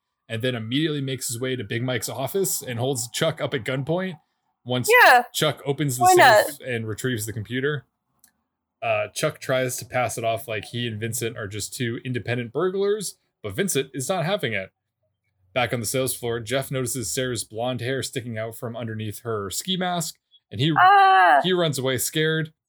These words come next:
Speaker 1: Lester continues to berate Casey, saying that he's tried so hard to help Jeff, but at the end of the day, uh, Jeff is just a bi moron. At this point, Jeff appears behind Lester, and we have a delightful Scooby-Doo-esque moment where Lester says, "Not now, Jeff,"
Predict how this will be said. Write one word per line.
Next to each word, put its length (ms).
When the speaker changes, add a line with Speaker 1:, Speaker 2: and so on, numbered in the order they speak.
Speaker 1:
Lester 280
continues 420
to 80
berate 380
Casey, 580
saying 360
that 100
he's 160
tried 280
so 240
hard 220
to 60
help 220
Jeff, 280
but 100
at 60
the 120
end 120
of 60
the 60
day, 400
uh, 180
Jeff 340
is 140
just 260
a 80
bi 440
moron. 760
At 120
this 160
point, 360
Jeff 300
appears 340
behind 320
Lester, 420
and 160
we 80
have 140
a 80
delightful 520
Scooby-Doo-esque 1000
moment 480
where 300
Lester 320
says, 400
"Not 200
now, 220
Jeff," 360